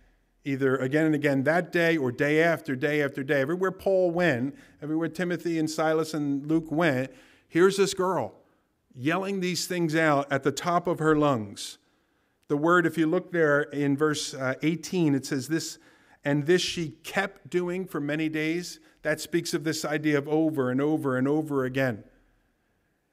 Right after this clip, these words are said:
And Paul's gonna respond. Now, before looking at Paul's response, let's look a little bit at the slave girl. The first thing that we are told about her is in verse sixteen,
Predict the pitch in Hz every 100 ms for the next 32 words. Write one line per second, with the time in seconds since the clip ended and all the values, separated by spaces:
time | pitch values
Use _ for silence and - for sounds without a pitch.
0 | - 139 175 208 202 190 175 160 - 180
1 | 143 131 135 147 - 262 220 165 160 151
2 | 160 156 202 202 180 147 127 - 165 156
3 | 151 123 - 196 160 131 - 156 156 180
4 | 180 165 165 147 139 139 135 - 156 156
5 | 165 135 110 101 117 123 - - - -
6 | 160 160 254 302 - 233 208 180 165 170
7 | 160 156 185 185 175 143 139 127 135 135
8 | 143 139 160 151 175 - 202 - 180 131
9 | 117 123